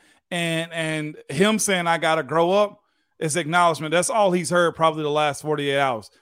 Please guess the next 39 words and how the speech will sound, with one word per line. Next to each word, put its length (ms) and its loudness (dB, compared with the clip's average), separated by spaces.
You, 260 -2
you're 240 -4
not 200 2
a 60 -2
rookie 480 -2
no 180 -8
more. 300 -12
You're 140 -4
an 80 -2
N 120 -2
F 160 -8
L 140 2
player. 460 -2
And 100 -4
I 60 2
think 220 -4
that's 160 -2
one 160 -2
of 80 -8
the 40 -4
things 140 -4
that 120 -2
has 240 0
to 60 -8
hammer 280 -2
home 420 0
when 120 -6
it 80 -2
comes 280 -2
down 180 0
to 60 -4
these 360 -4
young 220 0
guys 260 2
that 80 -8
we 140 -2
say 240 -2
have 240 0
talent, 400 -2